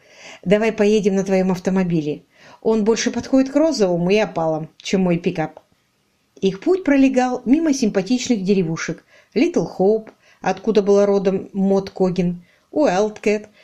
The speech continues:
которую прежде населяли исключительно каттлбринки, Блэк Крик, на мосту которой часто происходили аварии. За границей округа местность была более холмистая, а дороги с уклоном.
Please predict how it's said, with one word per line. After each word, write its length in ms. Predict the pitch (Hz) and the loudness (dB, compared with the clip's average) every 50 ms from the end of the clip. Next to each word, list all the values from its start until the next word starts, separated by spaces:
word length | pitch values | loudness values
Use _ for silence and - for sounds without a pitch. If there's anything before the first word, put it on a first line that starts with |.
| - _ _ _ | -20 _ _ _
которую 440 | - 214 220 226 220 214 208 202 | 0 0 2 2 2 4 2 2
прежде 360 | 202 196 214 208 202 175 196 190 | 2 2 4 4 4 2 2 0
населяли 480 | 196 190 190 - 196 196 190 190 190 - - 311 | 0 0 0 0 2 2 2 2 0 0 0 -2
исключительно 760 | - - 240 220 214 208 - - 220 208 220 214 214 214 | -2 0 -2 -2 -2 -2 -2 -2 -2 0 0 0 0 0
каттлбринки, 880 | 208 - 208 202 202 202 196 190 175 196 214 208 202 208 - 214 214 - _ _ _ _ - - | 0 0 -2 -2 0 0 0 0 0 0 0 0 0 -2 -4 -8 -10 -10 _ _ _ _ -20 -16
Блэк 360 | - 156 185 262 339 330 - - | -4 0 0 2 2 0 -2 -2
Крик, 280 | 196 196 233 233 - | -2 -2 -2 -2 -4
на 80 | 233 226 | -4 -2
мосту 340 | 226 220 214 - - 220 214 | -2 -2 -2 -2 -4 -4 -2
которой 400 | 214 208 208 220 202 208 208 208 | -2 -2 0 0 0 0 0 -2
часто 460 | 208 - - 254 277 269 - - 202 | -2 -2 -2 -2 -2 -2 -2 -6 -4
происходили 540 | - 190 180 180 - 185 180 175 196 180 180 | -2 -2 -4 -2 -2 -2 -2 0 0 0 0
аварии. 480 | 180 165 165 165 160 156 151 151 - _ _ _ _ _ _ _ _ _ | 0 0 0 0 0 -2 -4 -6 -8 _ _ _ _ _ _ _ _ _
За 200 | - 175 180 190 | -2 0 2 2
границей 480 | 180 190 196 196 208 208 202 - 202 196 | 2 2 2 2 2 0 2 2 2 2
округа 540 | 214 247 247 - 196 175 160 170 165 - - | 2 2 0 -2 -2 -2 -2 -4 -4 -4 -2
местность 360 | 208 220 214 - 214 208 196 | -2 -2 0 -2 -4 -4 -2
была 220 | 180 202 208 208 196 | 0 0 2 2 0
более 400 | 185 214 240 262 226 185 175 170 | -2 0 0 2 2 2 0 0
холмистая, 760 | - - 175 170 165 175 170 165 - - - 160 156 151 156 - - - - - _ | 0 0 -2 0 0 0 -2 -2 -4 -8 -8 -8 -10 -10 -12 -16 -20 -20 -20 -16 _
а 140 | - 180 | -4 0
дороги 320 | 180 196 214 269 285 269 262 | 0 2 2 2 2 2 2
с 100 | - - | 0 -2
уклоном. 460 | - - 156 156 156 156 156 151 | -6 -6 -6 -4 -4 -4 -6 -8